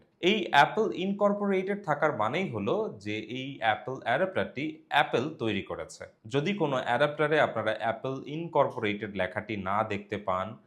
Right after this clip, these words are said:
সেটার পরিবর্তে যে কোনো প্রকার কোড বা অন্য যা কিছু আপনারা দেখবেন, তাহলেই বুঝে নেবেন যে এই অ্যাডাপ্টারটি অরিজিনাল না। তো দর্শক, এটাই হচ্ছে সবচেয়ে সহজ উপায় একটি অ্যাডাপ্টার অরিজিনাল আছে কিনা তা বোঝার জন্য।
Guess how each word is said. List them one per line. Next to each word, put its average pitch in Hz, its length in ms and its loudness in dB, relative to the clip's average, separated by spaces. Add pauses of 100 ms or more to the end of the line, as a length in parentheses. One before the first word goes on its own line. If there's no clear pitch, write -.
(220)
সেটার 110 280 0
পরিবর্তে 113 580 -4
যে 101 180 -8
কোনো 127 220 -6
প্রকার 113 580 -2
কোড 139 300 2
বা 104 360 2
অন্য 151 500 -4
যা 127 220 8
কিছু 170 400 -4
আপনারা 92 320 -2
দেখবেন, 151 440 -4 (240)
তাহলেই 139 460 4
বুঝে 120 220 -2
নেবেন 123 280 -2
যে 107 140 -4
এই 139 340 -2
অ্যাডাপ্টারটি 110 720 -2
অরিজিনাল 90 600 -6
না। 80 340 -12 (120)
তো 185 80 2
দর্শক, 175 380 4 (100)
এটাই 214 320 2
হচ্ছে 175 400 -2
সবচেয়ে 165 560 -4
সহজ 120 400 -4
উপায় 151 460 0 (100)
একটি 113 320 -8
অ্যাডাপ্টার 120 440 -2
অরিজিনাল 104 520 -2
আছে 95 240 -2
কিনা 147 220 -6
তা 92 160 0
বোঝার 98 420 -2
জন্য। 87 160 -18